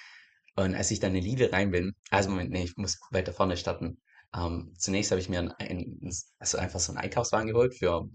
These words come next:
eine Euro-Münze und so weiter reinwirft. Und ich dachte mir dann schon dort beim Schieben, boah, ich hab schon, ohne Witz, jahrelang nicht mehr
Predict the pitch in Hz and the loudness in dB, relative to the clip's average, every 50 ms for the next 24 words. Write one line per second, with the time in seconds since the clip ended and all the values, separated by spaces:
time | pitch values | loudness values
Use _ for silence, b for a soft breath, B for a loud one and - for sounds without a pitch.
0 | 98 95 90 - - - - 87 85 - - - - 110 107 110 104 98 104 101 | -10 -10 -10 -8 -6 -4 0 0 0 0 -2 0 0 2 2 2 2 2 0 0
1 | 95 - 92 90 95 - 92 92 90 92 87 92 92 90 90 - _ _ - 92 | 0 0 -2 -2 0 2 2 2 2 2 0 0 -2 -2 -4 -8 _ _ -2 -2
2 | 87 - - - 85 87 - - - - - 90 85 87 87 92 95 - - - | -2 -2 -4 -8 -8 -8 -8 -10 -10 -10 -10 -8 -8 -6 -6 -6 -4 -6 -6 -4
3 | - - 98 - - - 85 85 - - - 117 127 107 92 95 - B B B | -2 -2 -2 -2 -2 -2 -2 -2 -4 -4 -4 -4 -4 -4 -4 -6 -8 B B B
4 | B B B B B B _ - 110 107 117 123 - - - - _ _ _ _ | B B B B B B _ -6 -4 -2 0 0 -2 -4 -8 -18 _ _ _ _
5 | _ _ _ _ - - 117 107 98 - - 95 101 92 78 - - _ _ _ | _ _ _ _ -10 -6 -4 -2 2 2 2 2 2 0 -4 -8 -14 _ _ _
6 | _ _ _ _ _ _ _ _ _ _ _ _ _ - 117 127 131 127 139 135 | _ _ _ _ _ _ _ _ _ _ _ _ _ 0 2 2 4 4 2 0
7 | - - - _ - 95 92 110 117 131 135 131 110 110 113 113 107 107 104 - | -4 -8 -14 _ -10 -4 2 4 4 4 4 4 2 2 0 0 0 -2 -2 -2
8 | 101 98 98 92 - | -2 0 0 -2 -2